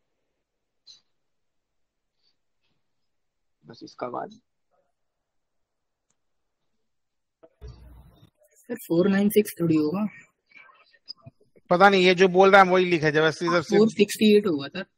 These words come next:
Speaker 3: कितना होगा?
Speaker 1: कैसे भाई?
Speaker 3: हाँ, फ़ोर सिक्सटी एट ही होगा। कैसे भाई, क्या
Speaker 2: मेरे
Speaker 3: होता
Speaker 2: को
Speaker 3: है?
Speaker 2: देखो भाई।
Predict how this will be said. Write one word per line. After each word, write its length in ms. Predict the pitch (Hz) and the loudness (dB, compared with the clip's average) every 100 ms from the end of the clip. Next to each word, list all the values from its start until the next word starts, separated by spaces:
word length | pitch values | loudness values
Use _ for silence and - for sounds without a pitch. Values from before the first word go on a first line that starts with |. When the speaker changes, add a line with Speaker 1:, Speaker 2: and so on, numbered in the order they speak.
| _ _ - | _ _ -8
Speaker 3:
कितना 240 | 160 185 | -2 0
होगा? 280 | 180 196 196 269 _ _ _ - | 2 0 -2 -6 _ _ _ -14
Speaker 1:
कैसे 200 | 156 190 | -8 -4
भाई? 300 | 151 185 202 214 _ _ _ _ _ _ _ _ _ _ _ _ _ _ _ _ _ _ _ - | 0 2 0 -2 _ _ _ _ _ _ _ _ _ _ _ _ _ _ _ _ _ _ _ 2
Speaker 3:
हाँ, 180 | 160 180 | 6 6
फ़ोर 280 | 175 196 | 4 2
सिक्सटी 360 | 175 196 - 196 | 2 -8 -2 4
एट 180 | 190 202 | 6 6
ही 80 | 202 | 4
होगा। 120 | 185 | 2
कैसे 320 | 160 170 214 | 4 0 2
भाई, 180 | 185 202 | 2 2
क्या 220 | 190 185 | 2 2
Speaker 2:
मेरे 100 | 175 | 2
Speaker 3:
होता 120 | 175 | 2
Speaker 2:
को 0 | |
Speaker 3:
है? 80 | 208 | 4
Speaker 2:
देखो 200 | 190 180 | 6 4
भाई। 160 | 175 208 | 2 0